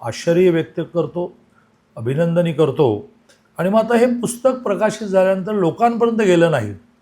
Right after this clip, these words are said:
तर लेखकाला समाधान की माझं एक पुस्तक प्रकाशित झालं, प्रकाशकाला समाधान, माझी एकूण किती पुस्तकं प्रकाशित झाली हो तुमची? आठशे पुस्तकं प्रकाशित झाली, तर आठशे एक व झालं,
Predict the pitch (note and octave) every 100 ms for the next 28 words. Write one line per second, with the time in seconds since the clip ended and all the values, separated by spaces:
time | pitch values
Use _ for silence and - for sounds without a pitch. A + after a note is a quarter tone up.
0 | _ _ _ _ F3+ F#3 D#3 - G#3 A3
1 | A3 G#3+ G3+ G3+ G3 G3+ F#3 E3+ D3 C3
2 | B2 - D#3 D#3 D3+ D#3 D#3+ C#3+ D3+ -
3 | _ _ _ _ _ _ D3 C#3 G#3 G3+
4 | F#3 G3+ G3+ G3+ F3+ F#3 F3+ F#3 F#3 E3+
5 | D#3 E3+ E3+ - - C3 D#3+ D#3 F3+ F#3+
6 | - G3 F#3+ F#3 F#3 F#3+ F3 F#3+ G3+ G3+
7 | A3+ - _ _ - _ _ _ A#3+ -
8 | _ C3+ - _ _ _ _ E3 F3 -
9 | A3+ G3 - G3 F#3+ F3 E3 E3 F3 D#3+
10 | E3 D#3+ E3 C#3+ - F3 D#3 - _ -
11 | F3+ F3 F3+ E3+ D#3+ D3+